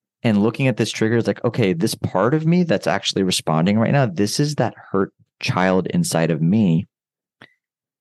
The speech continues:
How can I nurture it? How can I care for it? How can I love it? How can I hold a space for, for him or her to feel seen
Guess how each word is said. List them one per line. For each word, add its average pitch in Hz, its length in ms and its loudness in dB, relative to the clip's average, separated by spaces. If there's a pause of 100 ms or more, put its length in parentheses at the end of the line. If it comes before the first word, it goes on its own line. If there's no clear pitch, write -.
(140)
How 117 140 0
can 123 160 0
I 107 80 4
nurture 85 480 0
it? - 120 -8 (840)
How 123 100 -6
can 123 140 0
I 117 80 4
care 85 340 0
for - 340 -4
it? - 140 -12 (560)
How - 120 -6
can 117 120 0
I 120 80 4
love 87 480 2
it? - 380 -6 (400)
How - 100 -6
can 110 100 0
I 104 100 2
hold 98 260 0
a 90 40 2
space - 440 -2
for, - 240 -4 (340)
for 82 320 -2
him 101 380 -2
or 92 120 0
her 90 480 0 (880)
to 92 120 -4
feel 95 320 0
seen 92 680 0